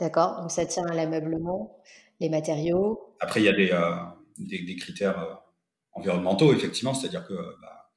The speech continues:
Speaker 2: chez moi, les murs, ils sont isolés, comme ça, j'ai pas froid l'hiver. Les combles sont isolés, comme ça, pareil, j'ai pas froid l'hiver. Et bah, c'est pareil dans nos apparts, c'est-à-dire que les murs, euh, périphériques sont isolés, les combles sont isolés. Voilà, il y a des pompes à chaleur dans à peu près quatre-vingt-dix pour cent des, des logements de, détenus par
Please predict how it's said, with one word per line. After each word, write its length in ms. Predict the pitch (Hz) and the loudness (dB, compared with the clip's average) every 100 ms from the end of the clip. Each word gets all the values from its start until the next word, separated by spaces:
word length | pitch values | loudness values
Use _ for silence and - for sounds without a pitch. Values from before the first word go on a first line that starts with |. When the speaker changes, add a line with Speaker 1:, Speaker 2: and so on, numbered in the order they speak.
| _ | _
Speaker 2:
chez 180 | - 95 | -6 0
moi, 160 | 101 104 | 2 4
les 100 | 90 | 4
murs, 180 | 104 101 | 2 2
ils 60 | |
sont 140 | - 92 | -2 -4
isolés, 360 | 95 90 151 | -4 0 0
comme 160 | 175 - | 0 -4
ça, 100 | 104 | -6
j'ai 100 | - | -8
pas 100 | - | -6
froid 260 | 98 95 85 | -4 -4 -6
l'hiver. 300 | 82 92 - | -6 -4 -2
Les 140 | - 113 | -4 0
combles 200 | 117 110 | 2 4
sont 160 | 107 | 2
isolés, 400 | 98 92 - 156 | 0 0 0 0
comme 120 | 92 | -4
ça, 160 | - 101 | -10 -12
pareil, 240 | 87 90 | -10 -8
j'ai 80 | 131 | -8
pas 120 | - | -8
froid 160 | - 92 | -8 -10
l'hiver. 240 | 87 90 - - - - _ - | -10 -10 -12 -16 -20 -20 _ -10
Et 40 | |
bah, 200 | 90 85 | -2 0
c'est 160 | 85 87 | 0 -2
pareil 220 | 90 110 | 0 2
dans 100 | 92 | 2
nos 180 | 98 87 | 2 0
apparts, 320 | - - - | -2 -8 -12
c'est-à-dire 240 | - - 87 | -14 -12 -8
que 60 | |
les 80 | - | -4
murs, 200 | 95 101 | -2 0
euh, 120 | 101 87 | -2 -2
périphériques 500 | 92 92 - 98 98 | -4 -4 -8 -4 -4
sont 160 | - | -2
isolés, 400 | 85 85 92 117 143 - _ _ | -6 -10 -6 -6 -6 -14 _ _
les 120 | 90 | -6
combles 260 | 87 110 110 | 2 4 4
sont 220 | 107 95 | 2 -2
isolés. 440 | 90 87 92 113 135 - _ _ _ | -2 -2 -2 -2 -6 -14 _ _ _
Voilà, 160 | - 80 | -4 -4
il 80 | 90 | -2
y 20 | |
a 40 | |
des 100 | 90 | -4
pompes 200 | 92 101 | -2 0
à 40 | 98 | 2
chaleur 380 | - 98 131 151 | 2 2 2 0
dans 160 | 90 | -2
à 80 | 85 | -6
peu 80 | 95 | -8
près 140 | 98 | -6
quatre-vingt-dix 420 | 98 104 104 101 | -2 0 0 0
pour 160 | 107 101 | -2 -2
cent 160 | 113 104 | 0 0
des, 160 | 92 87 - | -2 -6 -10
des 60 | 90 | -10
logements 340 | 90 87 - - | -8 -8 -12 -16
de, 60 | - - _ | -20 -20 _
détenus 260 | 95 101 98 | -10 -6 -2
par 440 | 87 80 - - | -2 -4 -8 -16